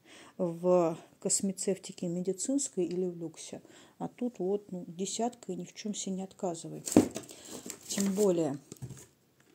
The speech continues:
по поводу космецевтики. Я, наверное, сниму отдельный ролик, почему этот бальзам с сабельником я снова купила,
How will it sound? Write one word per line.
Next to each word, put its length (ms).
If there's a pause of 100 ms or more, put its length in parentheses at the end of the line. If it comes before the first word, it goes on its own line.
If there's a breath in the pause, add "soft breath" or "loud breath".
(920 loud breath)
по 100
поводу 320
космецевтики. 880 (280 loud breath)
Я, 80
наверное, 160
сниму 500
отдельный 580
ролик, 480 (1200 soft breath)
почему 400
этот 180
бальзам 420
с 100
сабельником 720
я 120
снова 400
купила, 560